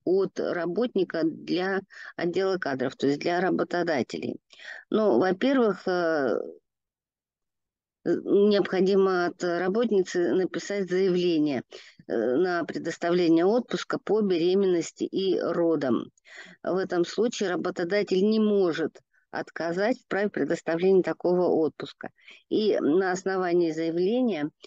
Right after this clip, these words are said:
от работницы он должен составить приказ, это в обязательном порядке, и передать сведения об отпуске по беременности и родам в С Ф Р, потому что в этом году у нас действуют прямые выплаты, и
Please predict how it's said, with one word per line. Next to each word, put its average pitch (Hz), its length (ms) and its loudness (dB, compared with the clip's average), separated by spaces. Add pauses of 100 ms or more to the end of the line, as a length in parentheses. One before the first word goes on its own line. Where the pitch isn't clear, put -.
(160)
от - 200 -8
работницы 160 640 0
он 175 160 4
должен 180 300 2
составить 185 540 -4
приказ, 147 580 -4
это 170 160 -2
в 196 60 2
обязательном 220 540 2
порядке, 220 500 0 (400)
и 285 260 0
передать 226 560 2
сведения 170 640 2
об 185 260 -4
отпуске 175 540 -4
по 175 400 -2 (320)
беременности 170 680 2
и 170 60 2
родам 208 380 2
в 185 100 0
С 196 80 -8
Ф - 140 -8
Р, 175 320 -2 (260)
потому 185 340 0
что 165 420 0
в 165 100 0
этом 175 280 0
году 175 580 0 (280)
у 175 80 -4
нас 180 240 0
действуют 160 560 0
прямые 180 540 2
выплаты, 233 600 -2 (340)
и 202 380 2